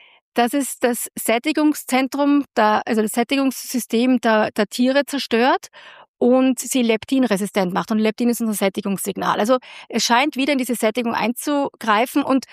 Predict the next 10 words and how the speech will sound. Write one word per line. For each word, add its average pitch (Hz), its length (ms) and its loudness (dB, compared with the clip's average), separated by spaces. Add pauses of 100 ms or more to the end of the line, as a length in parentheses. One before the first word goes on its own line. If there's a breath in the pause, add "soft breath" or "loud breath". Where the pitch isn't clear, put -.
(720 loud breath)
ihr 202 180 2 (120)
wisst, - 260 -8
ich 196 160 -10
rede 180 180 -4
ständig 170 360 -6
über 185 120 -4
Sättigungssignale 208 960 0 (140)
und 208 220 2
solche 226 220 0
Dinge. 277 260 2